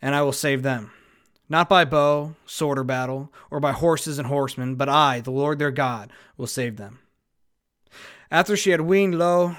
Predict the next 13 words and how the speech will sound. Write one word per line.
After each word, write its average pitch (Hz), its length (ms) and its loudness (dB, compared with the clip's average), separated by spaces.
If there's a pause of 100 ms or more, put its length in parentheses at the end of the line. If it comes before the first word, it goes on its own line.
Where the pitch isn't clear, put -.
Ruhamah, 151 720 -2 (800)
Gomer 170 520 2 (240)
had 147 180 -4
another 131 320 -4
son. - 340 -12 (580)
Then 160 140 0
the 170 100 2
Lord 175 320 6
said, 160 280 0
"Call 175 180 4
him 165 300 -2 (180)
Lo 175 460 2
Ami," 160 440 -2